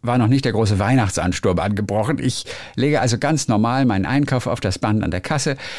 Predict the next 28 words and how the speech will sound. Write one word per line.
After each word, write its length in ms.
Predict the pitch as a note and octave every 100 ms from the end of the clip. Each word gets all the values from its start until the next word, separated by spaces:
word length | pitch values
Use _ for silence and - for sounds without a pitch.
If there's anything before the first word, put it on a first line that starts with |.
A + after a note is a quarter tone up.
| -
Der 100 | A2
Kassierer 440 | G#2 F#2+ C#3 A2 G#2
zieht 220 | G#2+ -
alles 240 | E2+ D#2+
ganz 240 | - F3+ -
normal 280 | A#2+ A2+
über 280 | A2+ G2+ G2
den 160 | F#2+ F2
Scanner 480 | - C3+ B2+ B2 B2 - -
und 300 | - A2+ G#2+
nennt 220 | A2+ C3+ B2+
mir 100 | A#2+
den 160 | G2
ganz 260 | A#2+ F3 -
normalen 340 | B2 G#2 G#2+
Preis 360 | G2+ F2 F#2 F#2+
von 520 | - F#2+ F#2 F#2 F2+
fünfundsiebzig 600 | - C3+ A#2+ G2 - F2+
Euro 280 | - D2+ B1+
plus 300 | - F#2+ -
minus. 440 | D2+ B1+ C2+ - _ _ _ -
Und 120 | D3+
nun 160 | G#3+ A#3+
will 100 | G3
ich 80 | -
den 140 | A#2+
Einkauf 340 | C#3+ G#3 F#2
bezahlen 460 | - F2 D#2+ E2+ D#3